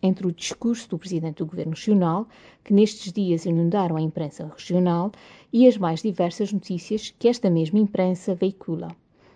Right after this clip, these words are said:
Chegou ao cúmulo, veja-se, de, numa mesma folha de jornal, podermos ler: "Melhoramos as condições sociais com políticas públicas revolucionárias e reformistas",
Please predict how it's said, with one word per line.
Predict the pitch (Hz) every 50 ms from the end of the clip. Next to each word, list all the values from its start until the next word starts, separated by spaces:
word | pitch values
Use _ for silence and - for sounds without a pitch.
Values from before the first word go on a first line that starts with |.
| _ - -
Chegou | - - - 214 214 202
ao | 180 175
cúmulo, | 175 - - 185 180 196 226
veja-se, | 220 196 175 175 170 165 165 - 208 226 226 - - - - - - _ -
de, | - 165 196 190
numa | 175 180 196 196 185 185
mesma | 185 220 269 285 269 - 254 254
folha | 254 - - 175 160 156 160 170
de | 170 -
jornal, | 202 190 190 185 190 202 208 214 226 226 - _ _ _ _
podermos | - 208 175 220 233 233 208 185 - -
ler: | - - - - - _ _ _ _ _ _ _ -
"Melhoramos | 185 175 175 180 180 190 196 214 240 254 254 247 - - - _ _ -
as | - 175 165 -
condições | - 254 254 233 226 220 - 180 170 165 -
sociais | - 240 202 - - 190 175 175 175 185 208 - -
com | - 208 190
políticas | - - 170 160 156 - _ - - 160 -
públicas | - - - 214 202 214 208 208 208 - 208 196 220
revolucionárias | - 247 240 247 254 240 226 - - 214 185 170 160 160 160 170 175 165 -
e | 180 165
reformistas", | - - - - 175 175 170 151 - - - - - - -